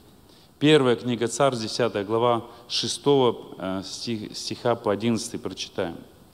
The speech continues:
"И найдёт на тебя Дух Господень, и ты будешь пророчествовать с ними,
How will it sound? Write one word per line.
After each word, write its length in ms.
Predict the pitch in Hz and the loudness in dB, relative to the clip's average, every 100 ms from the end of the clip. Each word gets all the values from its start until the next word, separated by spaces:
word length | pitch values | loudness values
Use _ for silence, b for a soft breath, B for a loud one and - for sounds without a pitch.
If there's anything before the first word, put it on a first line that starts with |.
| - - b b b b b b b b b b - | -20 -20 b b b b b b b b b b -2
"И 120 | 117 | 4
найдёт 400 | 131 139 165 185 | 6 6 6 6
на 100 | 156 | 4
тебя 340 | 139 143 139 131 | -2 2 4 4
Дух 280 | 135 170 143 | 2 0 0
Господень, 640 | 147 - 143 120 101 92 | -4 2 2 4 0 -2
и 80 | 107 | -6
ты 160 | - 135 | -2 0
будешь 320 | 131 131 - | 2 0 0
пророчествовать 960 | 127 127 131 151 147 123 - 113 104 | 2 4 4 0 -2 -8 -6 -2 -2
с 140 | - 139 | -2 -2
ними, 420 | 147 143 139 | 0 2 0